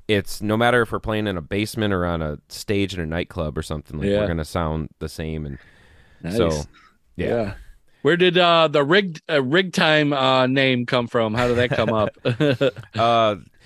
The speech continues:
Speaker 1: that's all. It's so funny. We always get asked that, and
Speaker 2: <laughs>
Speaker 1: it's such a crazy, weird story, but
Speaker 2: <laughs>
Speaker 1: I, I like to just give the short answer, where the short answer is, I will say that it is, uh, something somebody was screaming at us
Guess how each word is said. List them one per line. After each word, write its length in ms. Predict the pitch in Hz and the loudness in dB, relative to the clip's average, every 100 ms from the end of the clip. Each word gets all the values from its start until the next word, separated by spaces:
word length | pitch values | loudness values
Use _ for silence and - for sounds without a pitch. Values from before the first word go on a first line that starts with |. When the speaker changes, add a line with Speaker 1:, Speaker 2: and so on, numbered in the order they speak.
| _ - | _ -2
Speaker 1:
that's 200 | 165 - | -2 0
all. 220 | 175 180 - - | -2 -2 -6 -10
It's 140 | - 147 | -8 -2
so 140 | 214 | -2
funny. 220 | 165 123 107 | 0 -2 0
We 100 | 143 | 0
always 240 | 165 165 | 0 -2
get 120 | 147 | -2
asked 300 | 117 113 - | 0 -2 -2
that, 280 | 104 92 92 - | -2 -2 -2 -2
and 880 | 110 107 104 101 151 151 123 135 - | 0 2 2 2 0 0 0 -2 -2
Speaker 2:
<laughs> 60 | - | -8
Speaker 1:
it's 160 | 139 | -8
such 260 | - 190 202 | -6 -4 -4
a 60 | |
crazy, 540 | - - 139 139 131 127 | -6 -2 -2 0 -2 -4
weird 420 | 107 110 113 107 | -2 0 0 -2
story, 680 | - - 101 104 107 107 - - - | -8 -4 0 0 0 -2 -6 -16 -4
but 260 | 110 104 | -2 0
Speaker 2:
<laughs> 120 | 123 117 | -2 -2
Speaker 1:
I, 160 | 113 - - | -4 -4 -2
I 80 | 120 | 0
like 220 | 131 139 - | 0 -2 -6
to 100 | 139 | -10
just 160 | 131 | -4
give 140 | 135 113 | -4 -2
the 100 | 101 | -4
short 340 | - 110 104 | -2 -2 -2
answer, 500 | 113 117 - 120 117 - _ - - 131 | -4 -4 0 0 0 -6 _ -10 -4 0
where 140 | 113 107 | 2 2
the 80 | |
short 300 | 104 147 139 127 | 0 2 2 2
answer 380 | 120 117 120 | 0 2 2
is, 220 | 110 104 - - | 2 0 -4 -2
I 140 | 104 | 0
will 140 | 104 | 0
say 320 | 98 - 98 98 | -4 -4 -4 -2
that 280 | 95 92 - | -2 -4 -4
it 180 | 98 - | -6 -2
is, 260 | 101 95 90 | -2 -2 -2
uh, 380 | 87 85 80 - _ _ _ _ _ _ _ | -2 0 -2 -6 _ _ _ _ _ _ _
something 520 | - - 147 143 151 143 | -6 -2 0 0 -2 0
somebody 460 | 139 127 127 127 | -2 0 2 0
was 160 | 107 98 | -2 -6
screaming 460 | - 110 110 101 | -6 -4 -2 -2
at 160 | 92 90 | -2 0
us 420 | 87 82 - - | -2 -4 -12 -20